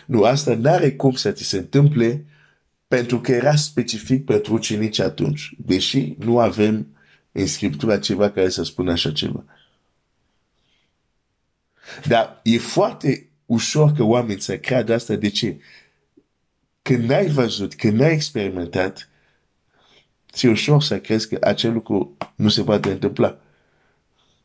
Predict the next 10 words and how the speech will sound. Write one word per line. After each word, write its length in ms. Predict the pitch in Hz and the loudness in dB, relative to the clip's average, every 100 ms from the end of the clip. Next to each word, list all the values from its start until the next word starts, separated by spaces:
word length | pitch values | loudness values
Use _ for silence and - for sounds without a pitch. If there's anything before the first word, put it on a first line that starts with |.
| _ _ _ _ _ _ _ _ _ _ _ _ _ _ _ _ _ | _ _ _ _ _ _ _ _ _ _ _ _ _ _ _ _ _
„Nu 240 | - 123 156 | 0 4 6
veți 400 | 147 139 139 127 | 6 4 2 2
muri.” 460 | 123 113 110 82 _ _ _ _ _ _ _ _ - 127 143 - - - | 4 4 2 -2 _ _ _ _ _ _ _ _ -16 -8 -4 -4 0 4
Ea 140 | 107 | 4
nu 160 | 110 143 | 6 4
a 100 | 131 | 4
văzut 480 | 107 98 101 98 - | 2 0 0 -6 -2
cum 220 | 110 104 | 0 0
arată 340 | 95 98 98 | 0 0 -2
moarte. 480 | 92 107 92 - | 0 0 -2 -8